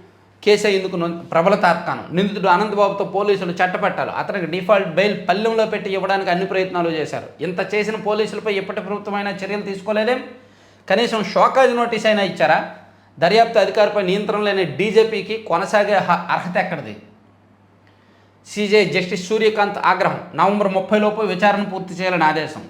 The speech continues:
అంతే. ఇప్పుడు, ఇప్పుడు పు-, ప్రభుత్వానికి తప్పు ఉంది, ఎందుకంటే గత ప్రభుత్వంలో పోలీసులు అలా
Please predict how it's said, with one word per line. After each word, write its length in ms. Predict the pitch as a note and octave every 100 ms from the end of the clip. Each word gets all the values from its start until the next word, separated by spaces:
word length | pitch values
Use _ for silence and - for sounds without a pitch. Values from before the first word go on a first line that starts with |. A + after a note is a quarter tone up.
| - C#3
అంతే. 440 | F3+ D#3+ - - - _ _ _ _ _ _ _ _ _ _ _ _ _ -
ఇప్పుడు, 240 | D3 G#3 G#3+
ఇప్పుడు 560 | D#3+ D#3+ A3 G#3+ G#3+
పు-, 80 | G3+
ప్రభుత్వానికి 640 | - F#3 G3+ G#3+ G#3+ F3
తప్పు 240 | F#3+ F3+ G3
ఉంది, 340 | F3+ - -
ఎందుకంటే 360 | E3 F3+ G3+ G3
గత 360 | E3 E3 F3+
ప్రభుత్వంలో 420 | F#3+ F#3+ G#3+ G#3+ G#3
పోలీసులు 440 | F#3+ G3+ G3+ F#3+
అలా 160 | F3